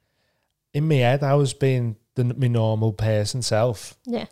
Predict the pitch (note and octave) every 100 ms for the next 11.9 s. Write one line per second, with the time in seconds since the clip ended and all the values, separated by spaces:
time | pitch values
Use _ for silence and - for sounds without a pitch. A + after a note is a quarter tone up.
0 | - C3+ A#2 G#2 B2 G#2+ F3 E3 F#3+ -
1 | C#3+ F3 D3+ F#2 - - _ _ - G3+
2 | G3+ - A#2+ A#2+ C#3 C#3 C3+ C3 C3+ -
3 | C3 A2 G#2+ B2 C3+ C#3 C3+ C3 C3+ C3+
4 | - _ _ _ - C3 A#2 C#3 - C#3
5 | C3 C3 A#2+ A#2+ A2 G#2+ B2 C3 - A2+
6 | A#2 B3 A#3+ A3+ - B2+ - A#2+ A2 G2+
7 | G#2+ - _ _ B3+ A#3+ A#3 A3+ G#3+ A3
8 | A3+ - C3 B2+ B2 A#2+ - C4 D#4 C#4+
9 | A3+ D#3 A#2 A2+ C#3 - - - - B3
10 | B3 E4 - D4 G#4+ - F#4+ C#4+ C#4+ D4
11 | C4+ C4 B3 A#3 G#3+ F#3+ A#3 A#3 -